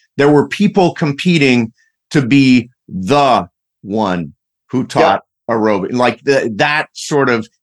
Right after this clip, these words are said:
Speaker 1: king of the hill sort of thing. And that drive it requires is one of the things I love.
Speaker 2: Yeah. Well, is, you know, it was sort of, like, back during a time when, when the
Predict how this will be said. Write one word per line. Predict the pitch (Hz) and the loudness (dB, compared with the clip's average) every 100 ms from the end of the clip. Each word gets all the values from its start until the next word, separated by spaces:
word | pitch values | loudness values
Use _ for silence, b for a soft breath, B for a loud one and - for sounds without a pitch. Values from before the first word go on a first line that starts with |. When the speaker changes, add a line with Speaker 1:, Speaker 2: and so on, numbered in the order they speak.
| _ | _
Speaker 1:
king | - 160 156 | -4 -2 0
of | |
the | 131 107 | 0 -2
hill | 139 139 135 | 0 0 0
sort | - 120 110 | -2 -2 -2
of | 104 | -2
thing. | 113 104 101 95 b - | -2 -2 -4 -6 b -4
And | 123 | 0
that | 135 110 - | 0 -2 -4
drive | 113 123 139 139 117 | -2 0 0 0 0
it | 107 | -2
requires | 110 - 110 104 101 107 | -4 -2 0 0 -2 -4
is | 92 | -4
one | 117 113 | -2 0
of | |
the | 104 | -2
things | 104 110 104 | 0 -2 0
I | 98 | 0
love. | 95 101 76 - _ _ _ - _ _ _ 139 | 2 0 -2 -8 _ _ _ -20 _ _ _ -4
Speaker 2:
Yeah. | 139 131 - | 0 0 0
Well, | 160 185 170 | 0 2 4
is, | 185 190 180 - | 4 2 0 -10
you | 170 208 | -4 2
know, | 196 170 | 4 4
it | |
was | 156 151 - | 2 0 2
sort | 202 | 4
of, | 196 165 | 4 4
like, | 165 135 - | 2 0 -2
back | 156 170 170 _ | 0 0 -4 _
during | 160 165 165 | -2 2 2
a | 151 | 2
time | - 151 160 160 151 | -2 -2 2 2 4
when, | 139 131 123 120 _ | 2 2 0 -4 _
when | 131 139 143 139 - _ | 0 2 2 0 -10 _
the | 123 120 120 120 117 | 0 0 0 -2 -4